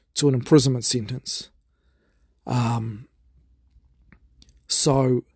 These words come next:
managing that risk means that, yes, we do breach people, we do recall them, um, we do weigh up the options around whether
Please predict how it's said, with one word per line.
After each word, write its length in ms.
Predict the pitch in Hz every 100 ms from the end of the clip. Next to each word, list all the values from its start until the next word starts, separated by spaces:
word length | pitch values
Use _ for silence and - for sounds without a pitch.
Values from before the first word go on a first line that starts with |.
| _ _ _ _ _ _
managing 500 | 156 151 170 156 170
that 160 | 156 139
risk 440 | 120 131 127 -
means 520 | 143 131 127 123 - - _ _ _ _ _ _ _ -
that, 120 | 139
yes, 420 | 139 135 147 - -
we 80 | -
do 220 | 175 147
breach 320 | 135 139 -
people, 380 | 135 127 131 127
we 160 | 123 120
do 180 | 147
recall 500 | 131 131 127 - 127
them, 360 | 120 123 120 117 - _ _ _ _ _ _
um, 440 | 131 123 123 120 117 _ _
we 80 | 139
do 200 | 127 151
weigh 340 | 127 139 147
up 200 | 143 139
the 140 | - 135
options 500 | 131 - 135 131 127
around 720 | 117 120 120 120 117 117 - _ _ _ _ _ _ _ _
whether 600 | 139 139 131 131 127 127